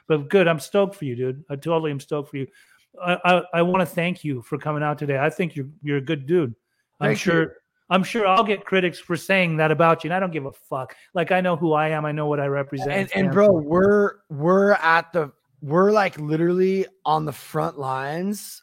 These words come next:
Speaker 2: of
Speaker 1: Yeah.
Speaker 2: like, this new, of, like, bringing recovery to the internet.
Speaker 1: Mm-hmm.
Speaker 2: And we're the, we're the first ones, dude. So, like, we're going to,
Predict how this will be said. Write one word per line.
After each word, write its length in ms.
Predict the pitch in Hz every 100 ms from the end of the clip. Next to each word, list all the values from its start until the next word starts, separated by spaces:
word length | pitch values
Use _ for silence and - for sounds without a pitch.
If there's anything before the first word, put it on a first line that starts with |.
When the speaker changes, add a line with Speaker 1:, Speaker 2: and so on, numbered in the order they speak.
| -
Speaker 2:
of 140 | 147
Speaker 1:
Yeah. 60 | 139
Speaker 2:
like, 200 | 131 -
this 220 | 135 -
new, 720 | 135 135 143 147 147 147 143 - _ _ _ _ _ _ _ _ _
of, 180 | 143 143
like, 300 | 143 135 110
bringing 440 | 107 151 160 160 151
recovery 800 | 139 - 139 139 131 139 135 131
to 680 | - 147 139 139 139 135 131 _
the 100 | 131 117
internet. 560 | 123 147 160 180 180 _ _ _ -
Speaker 1:
Mm-hmm. 300 | 143 143 143 139 _ _ _ 139
Speaker 2:
And 520 | 143 143 143 139 127 _ _ _ _ _ _
we're 440 | 139 139 170 175 170
the, 180 | 165 131
we're 220 | 160 156 160
the 80 |
first 340 | 156 - 160 -
ones, 380 | 160 196 87 -
dude. 260 | 107 135
So, 280 | 139 - 135
like, 320 | 127 120 - -
we're 240 | 139 143
going 440 | 135 143 143 139
to, 640 | 123 - 143 135 135 131 120